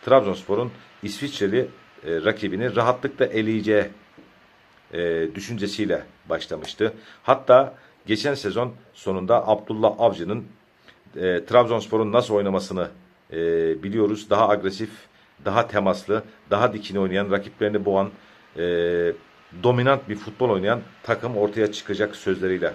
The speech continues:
başlamıştı. Gallen'i Trabzonspor'un rahatlıkla eleyeceğini düşünüyorduk. Ancak evdeki hesap çarşıya uymadı. Tra-, e, Trabzonspor taraftarının, e, tepkileri de özellikle teknik direktör Abdullah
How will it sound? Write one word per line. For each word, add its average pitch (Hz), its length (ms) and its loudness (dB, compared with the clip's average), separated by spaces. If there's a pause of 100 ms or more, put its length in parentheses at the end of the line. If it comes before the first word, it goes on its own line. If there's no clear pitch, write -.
(100)
başlamıştı. 80 600 -6 (560)
Gallen'i 117 420 4
Trabzonspor'un 107 680 0
rahatlıkla 107 460 0
eleyeceğini 92 580 0 (360)
düşünüyorduk. 95 600 -6
Ancak 104 400 -2
evdeki 92 360 -2
hesap 101 260 -4 (180)
çarşıya 92 460 0
uymadı. 95 480 -4 (120)
Tra-, 92 300 -2
e, 85 80 -4
Trabzonspor 98 560 0
taraftarının, 92 800 0 (600)
e, 71 40 -10 (880)
tepkileri 95 540 -2
de 113 180 2 (600)
özellikle 107 760 0 (440)
teknik 107 360 -6
direktör 95 380 -2
Abdullah 101 480 0